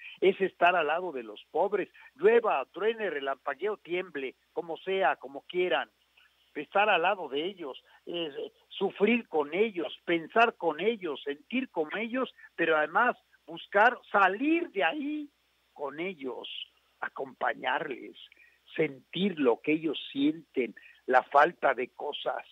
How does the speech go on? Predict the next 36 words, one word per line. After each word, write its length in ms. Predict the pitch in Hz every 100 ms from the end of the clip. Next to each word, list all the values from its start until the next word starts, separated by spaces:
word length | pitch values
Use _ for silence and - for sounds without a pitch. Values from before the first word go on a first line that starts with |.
| - _ -
la 120 | 139
falta 460 | - 160 - 160 147 - _ -
de 80 | 156
historia 680 | 139 - - 185 180 156
inclusive, 640 | 135 131 _ 117 - 175 156
porque 380 | - 123 - 127
se 160 | -
les 240 | 135 127 -
han 200 | 151 165
borrado, 800 | 143 123 107 127 156 131 123 117 _ - -
le 180 | 127 147
borraron 520 | 131 135 147 170 165 135
la, 220 | 127 117 -
la 100 | 127
historia 440 | 127 - 156 156 135
a 40 |
los 240 | 113 107 127
indígenas, 840 | 120 101 151 - 135 110 101 - _ - - -
le, 240 | 147 151
le 280 | 151 147 143
borraron 580 | 131 127 147 175 151 123
la 80 |
historia 520 | 120 - 156 156 156 131
a 20 |
las 140 | 120 - _ _
mujeres, 520 | - 143 147 156 120 - 156
y 60 |
esto 220 | 156 -
lo 80 | 135
hizo 220 | 151 156
el 100 | 135
neoliberalismo, 1000 | 120 113 113 113 117 110 113 151 - 120 117
lo 60 |
hizo 240 | 131 147 127
la 160 | 117
derecha, 600 | 110 107 113 147 - 127